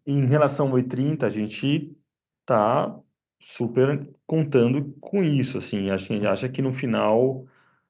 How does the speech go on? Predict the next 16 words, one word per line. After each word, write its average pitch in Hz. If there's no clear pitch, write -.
é, 95
no -
começo 110
de 113
abril, 110
aí 107
o 147
vai, 120
essa 113
mistura 113
já 113
vai 107
pra 107
trinta 113
por 117
cento, 117